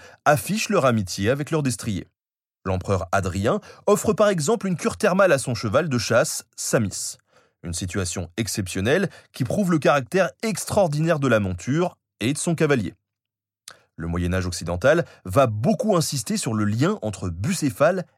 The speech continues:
et Alexandre. Rien d'étonnant à ça dans une société où la classe dominante justifie son pouvoir sur sa capacité à combattre à cheval,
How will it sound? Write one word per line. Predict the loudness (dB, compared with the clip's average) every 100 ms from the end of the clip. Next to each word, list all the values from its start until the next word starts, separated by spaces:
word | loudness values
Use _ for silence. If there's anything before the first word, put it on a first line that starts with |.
| _
et | -2 4
Alexandre. | 4 4 0 -6 -8 -20 _ _ _ _
Rien | -8 -4 -2
d'étonnant | -2 -4 -4 -4
à |
ça | -2 2 2
dans | 2
une | -2 -6
société | -6 -6 -6 -2 -2
où | 0
la | -2
classe | -2 -2
dominante | -2 -2 0 0 -2 -12 -12 -4
justifie | -2 -2 -4 -6 -4
son | -4 -4
pouvoir | 0 0 4 4 4
sur | 0 -6
sa | -4 -4
capacité | -2 -2 -2 -4 -6 0
à | 0
combattre | 2 2 2 2
à | -2
cheval, | 2 2 2